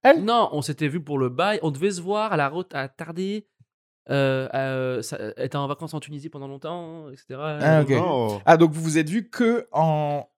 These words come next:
Speaker 2: On
Speaker 1: à
Speaker 2: s'est
Speaker 1: son
Speaker 2: vu,
Speaker 1: taf.
Speaker 2: on s'est vu, euh, pour l'appart, dans l'appart, et au bail dans, euh, dans l'agence,
Speaker 1: Ouais,
Speaker 2: quoi.
Speaker 1: mais jamais en social,
Speaker 2: Et
Speaker 1: vraiment,
Speaker 2: on s'est
Speaker 1: euh.
Speaker 2: croisés, si, au Cercle du Rire. Abonnez-vous tous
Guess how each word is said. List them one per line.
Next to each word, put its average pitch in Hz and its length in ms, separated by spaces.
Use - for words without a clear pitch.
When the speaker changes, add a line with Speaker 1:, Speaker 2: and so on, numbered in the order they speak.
Speaker 2:
On - 40
Speaker 1:
à 147 60
Speaker 2:
s'est 190 120
Speaker 1:
son 170 140
Speaker 2:
vu, 202 140
Speaker 1:
taf. 190 380
Speaker 2:
on 160 60
s'est 165 180
vu, 165 340
euh, 127 580
pour 214 140
l'appart, 175 480
dans 135 120
l'appart, 151 540
et 190 380
au 151 100
bail 170 580
dans, 139 480
euh, 123 280
dans 131 220
l'agence, 127 220
Speaker 1:
Ouais, 104 120
Speaker 2:
quoi. - 140
Speaker 1:
mais 127 100
jamais 139 300
en 139 180
social, 147 480
Speaker 2:
Et 160 100
Speaker 1:
vraiment, 151 180
Speaker 2:
on - 20
s'est 147 120
Speaker 1:
euh. - 20
Speaker 2:
croisés, 202 320
si, 269 340
au 131 120
Cercle 254 380
du 202 120
Rire. 180 340
Abonnez-vous 175 540
tous - 440